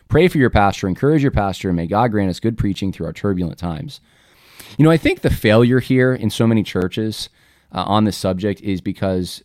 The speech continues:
i-, it's the academic setting. It's, it's training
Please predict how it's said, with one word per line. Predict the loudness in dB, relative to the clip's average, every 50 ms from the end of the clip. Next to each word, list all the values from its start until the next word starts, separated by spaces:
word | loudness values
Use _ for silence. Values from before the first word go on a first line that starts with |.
| _ _ -12
i-, | -12
it's | -8 -6 -8 -8 -6 -6
the | -4 0
academic | 2 2 2 2 0 -2 -2 -2 -4 -6
setting. | -8 -6 -4 -4 -2 -2 -4 -4 -4
It's, | -4 -6 -8 -8 -10 -16 -12
it's | -10 -10 -10 -10
training | -12 -14 -8 -4 -2 0 2 2 2 2 0 0 -2